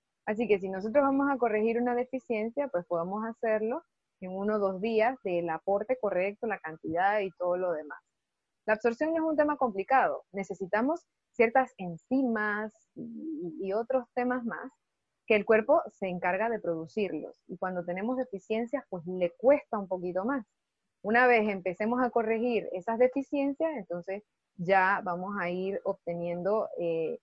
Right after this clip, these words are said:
los nutrientes necesarios para poder llevar nuestra vida a car-, a, a lo largo. Y quiero mencionar, aprovechando esta brecha, que las vitaminas, porque es que he escuchado demasiadas veces que la gente dice, "No, que las vitaminas engordan",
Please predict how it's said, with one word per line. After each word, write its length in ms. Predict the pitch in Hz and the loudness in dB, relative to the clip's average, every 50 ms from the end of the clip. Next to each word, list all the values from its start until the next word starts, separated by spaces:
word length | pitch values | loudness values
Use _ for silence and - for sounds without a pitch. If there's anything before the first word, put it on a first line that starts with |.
| _ _ _ | _ _ _
los 140 | 226 254 269 | -2 0 0
nutrientes 440 | 302 330 - 302 277 254 254 277 294 | 0 0 0 2 2 2 2 2 0
necesarios 540 | 311 302 320 302 - 240 208 214 247 262 - | -2 -2 -6 -2 0 0 2 2 0 0 2
para 200 | - - 190 180 | 0 0 0 -2
poder 400 | - 170 156 165 170 170 165 - _ _ _ _ _ _ _ | -4 -4 -2 0 0 0 -2 -6 _ _ _ _ _ _ _
llevar 300 | 196 190 190 185 180 190 | 0 2 4 4 2 2
nuestra 340 | 202 196 180 - 180 175 170 | -2 -6 -4 -2 0 0 0
vida 360 | 170 170 175 180 185 190 190 - - - | 0 0 0 0 0 0 -2 -4 -6 -8
a 80 | - - | -8 -6
car-, 260 | - - - - - - - - | -6 -6 -6 -6 -8 -8 -6 -4
a, 260 | 170 160 160 156 - - - - _ _ _ _ - | -4 -4 -4 -6 -8 -10 -12 -16 _ _ _ _ -2
a 60 | 185 | 0
lo 100 | 185 185 | 2 2
largo. 360 | 185 180 170 160 156 160 - _ _ _ _ _ | 4 2 0 0 -4 -8 -10 _ _ _ _ _
Y 100 | - 196 | -10 0
quiero 220 | 185 247 240 269 294 | 2 4 4 4 4
mencionar, 520 | 302 277 240 - 214 202 202 196 202 214 | 2 0 0 0 -2 -2 0 0 0 2
aprovechando 760 | - 226 208 - 190 185 - - 202 208 220 233 247 254 240 - | 0 0 0 -2 -2 -2 -2 -2 -4 -2 0 2 2 2 2 2
esta 340 | - 190 185 170 - - 208 | 0 -2 -4 -4 -2 0 2
brecha, 440 | 208 208 190 170 - - 190 240 - _ _ _ _ _ _ _ _ _ _ _ _ _ _ _ _ | 2 2 0 -2 -4 -6 -8 -8 -10 _ _ _ _ _ _ _ _ _ _ _ _ _ _ _ _
que 180 | - 220 214 202 | 4 6 6 6
las 240 | 202 196 196 208 185 | 6 4 2 2 0
vitaminas, 720 | 190 208 190 208 190 190 220 254 240 202 185 175 190 233 - | -2 -2 -2 -2 -2 0 0 0 0 0 0 -2 -4 -6 -8
porque 300 | - 175 175 180 175 - - - | -10 -8 -4 -4 -4 -4 -6 -10
es 100 | 190 - _ | -14 -12 _
que 60 | - 226 | -6 -6
he 40 | |
escuchado 340 | 214 - 220 208 - 196 202 | -4 -4 -4 -2 0 0 0
demasiadas 540 | 208 196 175 175 - _ - 202 190 202 202 | 0 -2 -4 -8 -6 _ 0 2 2 2 0
veces 280 | 196 165 160 - 208 - | 0 -4 -4 -6 -6 -6
que 60 | 180 | -4
la 100 | 170 165 | -4 -4
gente 180 | 175 180 170 180 | -4 -6 -6 -6
dice, 140 | 185 202 202 | -6 -6 -6
"No, 260 | 269 349 359 349 330 | -4 -4 -4 -4 -2
que 100 | - 294 | 0 0
las 100 | 269 262 | 0 0
vitaminas 420 | 254 240 233 240 254 277 277 294 294 | 0 -2 -2 -2 -2 -2 -4 -4 -4
engordan", 720 | 254 247 240 294 294 294 294 294 285 277 285 277 285 294 | -4 0 2 4 4 4 2 0 0 -2 -4 -4 -6 -8